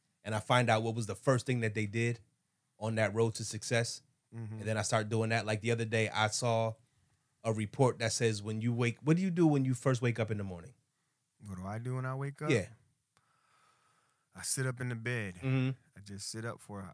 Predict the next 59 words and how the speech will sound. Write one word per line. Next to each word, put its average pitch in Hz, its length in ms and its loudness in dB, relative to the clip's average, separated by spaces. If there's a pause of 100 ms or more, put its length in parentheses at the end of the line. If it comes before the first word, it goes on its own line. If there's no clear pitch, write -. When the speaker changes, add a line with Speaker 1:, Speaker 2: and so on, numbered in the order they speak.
(120)
Speaker 2:
like, 87 220 -14 (960)
three 107 160 -8
to 98 60 -10
five 95 300 -8
minutes 95 500 -10
to 135 80 -6
Speaker 1:
Mm-hmm. 123 220 0
Speaker 2:
kinda 98 140 -8
gather 101 340 -10
myself 95 640 -14 (260)
Speaker 1:
And 117 100 -2
then 117 140 2
do 107 100 0
what? 90 180 -4
Speaker 2:
and 95 200 -18 (200)
go 87 140 -14
to 95 80 -16
the 98 80 -18
bathroom. 101 580 -14 (600)
Speaker 1:
Just, 104 200 -2
you 110 100 -4
just, 107 260 -6
you 107 100 -2
don't 110 220 0 (100)
pick 117 160 -4
up 104 120 -4
your 107 80 -6
phone 117 260 2
or 117 40 2
anything 117 220 0
like 113 120 0
that? 127 220 0 (360)
Speaker 2:
Uh, 135 440 0
nah. 113 320 -2 (200)
I, 110 240 -6
I, 110 120 -4 (140)
for - 200 -12
me, 131 320 -8 (100)
I, 113 220 -6
that's 113 200 -6
something 110 240 -8
I've 101 140 -6
been 104 200 -8
working 101 300 -8
on. 95 220 -10
Speaker 1:
Mm-hmm. 127 300 0
Speaker 2:
Like, 113 140 -6
I've 98 140 -12
been 98 120 -14
going 98 220 -10
to 95 40 -10
this 95 180 -12
therapist, 95 520 -10
and 90 80 -12
she - 140 -12
was 92 180 -12
like, 92 220 -14
"Yo, 95 340 -12
d-, - 80 -20